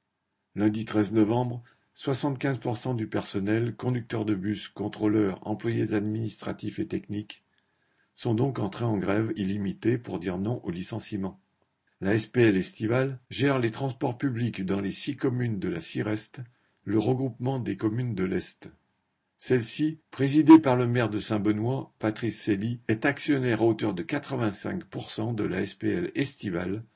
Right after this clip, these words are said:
la région à cinq pour cent. Depuis des mois, les travailleurs pouvaient constater une gabegie de dépenses que les syndicalistes avaient dénoncées. La presse s'était d'ailleurs fait l'écho de centaines de milliers d'euros dépensés, sans rapport avec l'activité,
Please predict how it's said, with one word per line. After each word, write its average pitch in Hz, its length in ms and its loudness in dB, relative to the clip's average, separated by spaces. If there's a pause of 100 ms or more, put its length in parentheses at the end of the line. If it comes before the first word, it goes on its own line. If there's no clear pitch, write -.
(200)
la 113 120 2
région 104 540 0 (100)
à 80 100 -8
cinq 120 260 -4
pour 101 180 -6
cent. 85 260 -10 (580)
Depuis 110 280 -2
des 139 140 4
mois, 139 180 2
les 127 100 4
travailleurs 113 480 4
pouvaient 113 260 2
constater 113 540 -2
une 107 180 0
gabegie 101 440 2
de 110 100 2
dépenses 101 600 0 (380)
que 117 120 2
les 117 100 4
syndicalistes 131 720 0
avaient 104 200 2
dénoncées. 104 580 2 (920)
La 101 100 -2
presse 131 280 -2
s'était 110 260 0
d'ailleurs 101 360 2
fait 104 140 0
l'écho 110 300 2
de 98 140 0
centaines 123 420 -2
de 104 80 0
milliers 104 380 2
d'euros 101 260 2
dépensés, 101 640 -2 (380)
sans - 240 -2
rapport 120 360 0
avec 104 220 0
l'activité, 101 760 -4